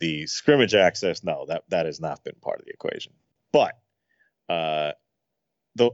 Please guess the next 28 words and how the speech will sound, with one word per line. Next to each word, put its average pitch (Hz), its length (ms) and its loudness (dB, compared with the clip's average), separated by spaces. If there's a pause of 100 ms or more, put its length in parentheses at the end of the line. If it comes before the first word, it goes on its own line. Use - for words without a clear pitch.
uh, 120 120 2
the 139 120 0
reason 269 220 0
why 123 340 6
Cristobal 104 480 2
is 85 80 -2
a 90 60 -10
little 95 240 -2
bit 85 160 -2
of 76 100 -8
an 78 60 -12
exception 76 640 -6 (100)
to 73 240 -4
the, 69 420 -6
uh, - 380 -10 (920)
Saban 90 540 4
rule, 82 420 -2
as 69 200 -6
you 69 200 -10 (120)
point 76 200 2
out, - 260 -8 (600)
is 90 360 4
that 82 360 6 (1080)
I 110 140 8
would 110 220 2
say 180 300 4
that 131 240 2 (100)
he's, 113 640 -8